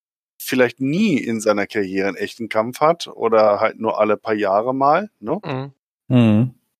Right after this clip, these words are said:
Speaker 1: Vor allem
Speaker 2: vor allem
Speaker 1: selbst wenn du im Feldzug bist, also wie sagt man, irgendwie Soldat sein, am Krieg sein, es ist eine unglaubliche Langeweile über lange Strecken unterbrochen von kurzen Momenten des blanken Horrors,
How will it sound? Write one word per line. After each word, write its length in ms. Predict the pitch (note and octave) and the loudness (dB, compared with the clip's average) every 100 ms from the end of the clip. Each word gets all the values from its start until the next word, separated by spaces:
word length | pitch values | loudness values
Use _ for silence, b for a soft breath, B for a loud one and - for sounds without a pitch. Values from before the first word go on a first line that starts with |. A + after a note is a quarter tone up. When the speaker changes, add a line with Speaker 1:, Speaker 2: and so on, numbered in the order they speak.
| _ C3 | _ 2
Speaker 1:
Vor 100 | B2+ | 4
allem 40 | |
Speaker 2:
vor 60 | B2+ | 4
allem 40 | |
Speaker 1:
selbst 260 | C#3+ - D#3 | 2 0 -2
wenn 80 | |
du 60 | D3+ | -4
im 120 | D3+ | -4
Feldzug 520 | - F3+ A#3 - C3+ _ | -2 -2 0 -4 -6 _
bist, 400 | C3 G3+ - - | 0 0 -2 -4
also 140 | A#2 | -4
wie 80 | B2+ | -2
sagt 240 | D#3 - | -2 0
man, 120 | D#3+ | -2
irgendwie 220 | C#3+ C3+ C3+ | -2 -4 -2
Soldat 500 | B2+ B2 A#2 D3 - | -2 2 4 4 2
sein, 140 | D3+ | -2
am 120 | B2+ | -2
Krieg 220 | - D3+ | -6 -8
sein, 480 | - D3+ C#3+ D3 C#3+ | -2 0 0 0 -4
es 180 | C3+ - | -6 -4
ist 180 | B2+ - | -2 -2
eine 80 | E2 | -4
unglaubliche 640 | C3 C#3 B2+ B2+ A#2+ B2 | -4 0 0 0 -6 -2
Langeweile 540 | A2 C#3 C#3 C3+ C3+ | 0 0 2 2 2
über 120 | B2+ | 0
lange 260 | B2 B2 C#3 | 2 2 0
Strecken 380 | - C#3 C3 B2+ | -2 -4 -4 -6
unterbrochen 640 | A#2 A2+ A#2+ C3 D3 C#3 | -4 0 0 0 -4 -8
von 220 | C3 B2 A2+ | -8 -12 -6
kurzen 340 | C#3 C3+ - | -4 -4 -4
Momenten 420 | A#2 A2+ B2 C3 | -4 -2 -4 -4
des 220 | B2+ A#2 - | -4 -4 0
blanken 340 | B2 B2 - | 0 0 0
Horrors, 580 | A#2+ A#2 A2+ E2 - | 2 4 2 0 -4